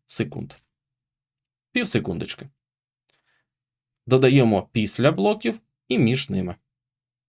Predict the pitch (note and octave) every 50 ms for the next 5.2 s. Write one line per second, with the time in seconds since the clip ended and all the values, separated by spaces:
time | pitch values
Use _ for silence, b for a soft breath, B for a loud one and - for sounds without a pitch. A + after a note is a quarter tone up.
0 | _ _ _ _ _ _ _ _ _ _ _ _ _ _ _ _ _ _ _ _
1 | _ _ _ - D#3+ E3 D3+ - D3+ D#3 D#3 - A#3+ A#3+ G#3 D3 B2 A2+ A2+ B2+
2 | D#3+ F#3 - F3 D3 B2+ A2+ A2 A2+ B B B B B B B B B _ _
3 | _ _ _ _ - B2+ A#2+ B2+ D3+ G#3 - - - A#3 A#3 A#3 - _ _ _
4 | - _ - A3 F#3 C#3+ C#3 - A#2 A#2 - A#2+ - - G#2+ F#2+ F2+ - - F#2
5 | F#2 F#2 -